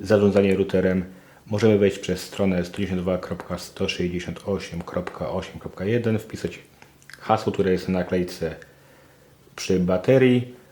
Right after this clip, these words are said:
albo skorzystać z aplikacji, która jest dedykowana do routerów Huawei.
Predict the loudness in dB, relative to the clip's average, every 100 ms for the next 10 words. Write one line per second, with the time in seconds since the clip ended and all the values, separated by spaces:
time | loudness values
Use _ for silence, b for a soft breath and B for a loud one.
0 | B _ 0 2 2 2 2 2 0 0
1 | -2 -2 0 -2 2 0 0 -6 -4 -4
2 | -6 -12 -4 -2 -2 -6 -6 -2 0 0
3 | 0 0 0 -2 -4 -10 -20 b b b
4 | b b -4 -2 2 0 -2 -10 -18 -20
5 | -4 4 6 6 2 0